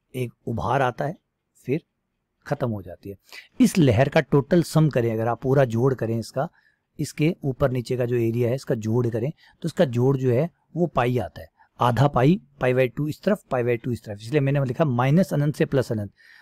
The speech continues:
मतलब इधर से लेकर इधर तक पूरा अगर आप चलें, टोटल जोड़ निकालें, तो समाकलन जोड़ का नाम है, अगर आप पूरा योग निकालें तो उसका जोड़ पाई आता है। जोड़ कितना आता है?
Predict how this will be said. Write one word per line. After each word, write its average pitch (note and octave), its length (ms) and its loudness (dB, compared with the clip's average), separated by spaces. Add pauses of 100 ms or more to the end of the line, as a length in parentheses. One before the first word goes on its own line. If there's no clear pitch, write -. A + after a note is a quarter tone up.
(160)
मतलब D3 340 -2
इधर C3+ 360 0
से E3+ 220 2
लेकर A#2+ 420 0 (140)
इधर B2+ 280 -2
तक - 200 -10 (220)
पूरा E3+ 380 6
अगर C3 240 2
आप A#2+ 200 2
चलें, A#2+ 240 0 (400)
टोटल E3 300 4
जोड़ C3+ 240 4
निकालें, C3 380 -2
तो - 80 -4
समाकलन C#3+ 440 2
जोड़ D#3+ 200 6
का C3+ 120 2
नाम G2 260 -6
है, - 60 -20 (320)
अगर C#3 180 0
आप D3 160 2
पूरा D3+ 180 4
योग C3 280 2
निकालें B2 340 -2
तो D#3 60 -6
उसका C3 180 -6
जोड़ C3 220 0
पाई A2 260 -6
आता - 220 -20
है। - 60 -20 (600)
जोड़ B2 180 -2
कितना B2+ 280 -4
आता B2 160 -4
है? F#3+ 60 -2